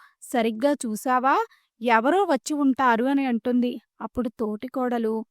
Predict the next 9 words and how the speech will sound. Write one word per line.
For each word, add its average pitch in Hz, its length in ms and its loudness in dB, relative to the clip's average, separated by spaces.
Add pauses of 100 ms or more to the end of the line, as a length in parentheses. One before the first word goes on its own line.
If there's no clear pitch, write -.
"మీ 247 180 4
అన్న 226 260 0 (380)
ముందు 233 380 0
వచ్చినట్లుగా 240 680 0
రాలేదు. 233 520 -2 (300)
ఒక 254 180 0
మహారాజులాగా 240 1120 2
రథంలో 233 540 2
వచ్చాడు. 254 540 -2